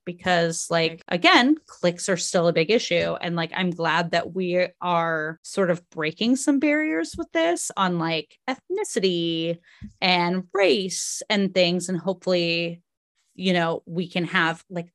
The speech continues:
Speaker 1: this is what I wanna see. I wanna see stories where, like, you're seeing what is more representative of, like, a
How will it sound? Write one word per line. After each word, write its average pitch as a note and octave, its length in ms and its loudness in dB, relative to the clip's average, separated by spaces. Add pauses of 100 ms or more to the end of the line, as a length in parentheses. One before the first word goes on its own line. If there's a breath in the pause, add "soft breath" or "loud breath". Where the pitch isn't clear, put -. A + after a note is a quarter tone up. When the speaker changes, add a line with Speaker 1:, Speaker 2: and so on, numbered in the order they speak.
Speaker 1:
this E3 180 -6
is F#3 140 -6
what F3+ 120 2
I F3 80 2
wanna E3+ 180 0
see. G3+ 260 -2
I - 140 -4
wanna E3+ 220 -4
see E3+ 160 -12
stories E3 480 -4
where, D#3+ 120 -4
like, D3+ 340 -4
you're E3 280 -4
seeing D#3+ 840 -2 (580)
what E3 300 0
is E3 200 -6
more E3+ 160 -2
representative D#3 880 -6
of, D#3 160 -10
like, D#3 160 -8
a D#3 100 -10